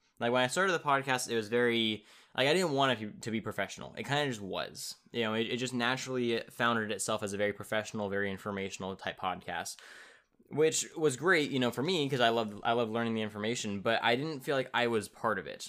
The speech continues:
Like, I felt like I was just there asking the questions, but I wasn't part of the conversation. It was just me giving the guest guides on what to talk about. You know, it wasn't like I was engaging in, in, like, a colorful conversation. There wasn't a whole lot of, of humor in it.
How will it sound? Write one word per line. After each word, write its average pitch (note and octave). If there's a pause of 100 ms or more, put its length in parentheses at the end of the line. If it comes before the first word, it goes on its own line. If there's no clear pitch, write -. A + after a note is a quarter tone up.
Like, A#2+
I A#2
felt C#3
like C3+
I A#2
was A#2
just A2
there G#2+
asking G#2
the F#2+
questions, C3
but A#2+
I A#2
wasn't B2 (400)
part C#3+
of C3
the B2
conversation. G#2+
It F#2
was A2+
just A#2+
me A#2+ (640)
giving C#3
the A#2+ (140)
guest B2 (100)
guides A2
on G#2+
what G#2+
to G2
talk G2+
about. -
You A2+
know, G#2+
it A2
wasn't A#2+
like A2+
I G#2+
was G2+ (800)
engaging A#2+
in, G#2+
in, G#2
like, G2
a G2
colorful A2+
conversation. A2+
There G#2
wasn't G#2+
a G#2
whole G2+
lot G2+
of, F#2 (120)
of G2
humor A2
in G#2
it. G#2